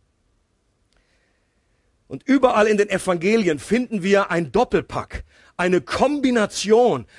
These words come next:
aus Verkündigung des Reiches Gottes und der kraftvollen Demonstration des Reiches Gottes.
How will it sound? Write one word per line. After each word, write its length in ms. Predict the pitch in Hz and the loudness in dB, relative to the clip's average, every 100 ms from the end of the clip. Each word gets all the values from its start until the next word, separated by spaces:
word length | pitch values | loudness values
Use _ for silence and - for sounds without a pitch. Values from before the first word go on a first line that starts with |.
| - | -8
aus 240 | - 185 - | 0 0 -2
Verkündigung 960 | - 127 - - 254 294 285 240 240 226 | -4 -6 -4 -2 0 0 -2 2 2 2
des 220 | 143 165 | 0 0
Reiches 460 | 196 226 233 - | 0 0 -2 -4
Gottes 460 | 147 220 240 233 - - - _ | 0 -2 -2 -8 -8 -16 -20 _
und 460 | - 302 349 - - _ - | 0 2 0 -8 -16 _ 0
der 140 | 196 190 | 2 2
kraftvollen 840 | - 139 262 - - 233 233 220 | -2 -2 -2 -2 0 2 2 0
Demonstration 1080 | 147 285 311 254 - 214 208 - 220 285 285 | 2 2 2 -4 -4 -2 -2 0 2 4 2
des 220 | 214 - | -2 -2
Reiches 420 | 160 147 117 113 - | -2 -2 -2 -12 -12
Gottes. 480 | 117 _ - - | -12 _ -20 -20